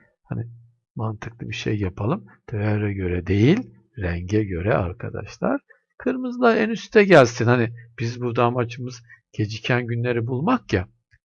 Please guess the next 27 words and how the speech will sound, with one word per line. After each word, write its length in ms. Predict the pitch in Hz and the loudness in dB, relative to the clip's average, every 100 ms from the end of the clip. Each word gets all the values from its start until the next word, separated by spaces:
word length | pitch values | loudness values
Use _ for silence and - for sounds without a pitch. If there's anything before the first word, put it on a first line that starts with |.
| - | -10
Hani 180 | 95 98 | -8 -6
bakın 320 | 95 - 113 | -6 -8 0
ta 120 | 143 | 6
altıncı 600 | 127 104 98 - 101 107 | 8 8 2 -8 -4 0
aydan 320 | 98 95 98 92 | 2 2 -2 -4
kalmış. 400 | 101 90 - 95 | -8 -10 -10 -12
Hani 180 | 95 | -10
bu 120 | 98 92 | -10 -6
nedir 280 | 101 95 | -4 -4
gibisinden 640 | 90 90 90 - - 156 190 - - - | -6 -10 -12 -14 -6 -4 -4 -10 -20 0
çarpı 400 | - 120 - - | 4 4 2 -10
koyup, 280 | 101 131 - _ _ - 110 | -4 -4 -6 _ _ -4 0
e, 300 | 104 101 98 95 | 0 0 -2 -4
tabii 340 | - 127 135 - - _ - | 2 2 2 -2 -12 _ -6
eğer 320 | - 104 98 - - | 0 2 0 -4 -8
olay 320 | 104 98 92 | -4 -2 -2
varsa 300 | 87 87 - | -6 -6 -4
açıklama 540 | 117 - - 104 104 | -4 -4 -4 -2 0
yazarız. 540 | 95 82 82 98 - _ _ _ - | 0 -2 -6 -8 -12 _ _ _ -8
Neden 340 | 104 98 98 95 | -4 -2 -2 0
gelmedi, 480 | 92 87 87 95 | -2 -2 -8 -6
neden 220 | 98 95 90 | -4 -4 -4
olmadı 400 | 85 82 82 95 | -8 -8 -8 -4
diye. 200 | 220 - - _ - | -6 -6 -18 _ -2
Evet, 280 | 123 180 - - _ - | 0 0 -4 -20 _ -4
renkler 500 | 117 117 117 156 151 | 0 0 2 2 2
bazında 540 | 120 95 110 113 208 | 0 -4 -6 -2 -2